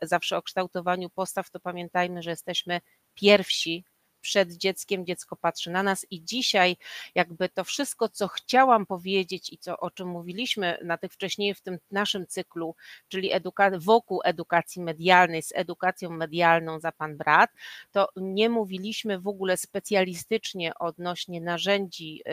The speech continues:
y, medialnych, za to szukaliśmy różnych inspiracji, to znaczy odkrywaliśmy, y, to,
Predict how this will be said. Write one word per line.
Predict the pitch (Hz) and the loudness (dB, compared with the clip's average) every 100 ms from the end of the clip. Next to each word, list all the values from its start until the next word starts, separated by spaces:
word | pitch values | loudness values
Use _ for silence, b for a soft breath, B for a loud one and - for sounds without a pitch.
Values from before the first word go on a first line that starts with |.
| 170 170 160 | -2 -2 -4
y, | 160 | -4
medialnych, | 180 - 185 165 160 180 220 | -8 0 2 4 2 -2 -2
za | 196 185 | -2 -4
to | 196 180 - | -6 -10 -10
szukaliśmy | - 208 - 196 214 208 196 190 | -10 -8 0 2 2 0 -2 -6
różnych | 190 202 185 - | -6 -6 -8 -8
inspiracji, | 185 - 190 185 208 - - 190 214 B B B | -10 -8 0 6 6 4 -2 -6 -6 B B B
to | - | -6
znaczy | 190 185 - | -4 -4 -6
odkrywaliśmy, | 196 _ 220 196 220 226 226 - 190 175 170 - | -8 _ -2 4 6 6 4 -4 -2 -2 -2 -2
y, | 175 160 - | -2 -4 -2
to, | 175 170 208 | 0 2 2